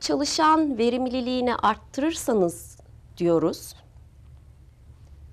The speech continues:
"müşteriniz mutlu olur, siz daha iyi kazanmaya başlarsınız." Bunu neye dayanarak söylüyoruz? Gallup'un bir araştırması var. Çalışan verimliliğinin, e, daha yüksek olduğu şirketlerde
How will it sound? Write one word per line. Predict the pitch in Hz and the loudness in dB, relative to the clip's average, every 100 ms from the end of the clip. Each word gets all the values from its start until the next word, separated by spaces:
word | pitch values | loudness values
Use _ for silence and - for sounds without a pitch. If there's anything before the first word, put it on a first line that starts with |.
| - - - | -20 -14 -2
"müşteriniz | 240 262 - 294 285 262 220 | 0 0 2 4 6 4 4
mutlu | 240 240 - 294 | 0 0 2 4
olur, | 294 339 - - - - - - - - - | 4 0 -6 -18 -20 -20 -20 -20 -20 -20 -20
siz | - - 285 - | -16 -4 -4 2
daha | 202 220 | 4 6
iyi | 277 285 | 4 2
kazanmaya | 302 285 285 294 294 | 4 6 8 8 8
başlarsınız." | 277 285 - 285 285 - 294 427 - - - - - - - - - - - - - - | 6 6 6 6 6 2 0 0 -2 -12 -16 -18 -20 -20 -20 -20 -20 -18 -18 -18 -18 0
Bunu | 285 359 | 6 8
neye | 320 285 | 10 10
dayanarak | 240 202 175 190 - | 8 6 6 2 0
söylüyoruz? | 185 165 175 247 - | 0 2 2 0 2
Gallup'un | 254 254 262 285 269 | 4 6 4 0 2
bir | |
araştırması | 233 233 240 - 240 247 - 208 | 4 4 2 0 0 0 0 0
var. | 160 - - - - - | 0 -2 -16 -18 -18 -12
Çalışan | - 247 254 330 320 370 | 0 2 4 4 6 6
verimliliğinin, | 349 285 254 220 208 202 185 208 403 392 285 | 4 4 4 2 2 2 2 2 0 0 2
e, | 208 190 180 180 175 180 - | 6 6 4 2 0 -4 -2
daha | 196 247 | 0 2
yüksek | 392 359 - 269 247 | 0 0 0 0 2
olduğu | 214 202 | 2 0
şirketlerde | 214 339 - 269 247 190 170 165 320 | -2 -4 2 0 2 2 2 2 -4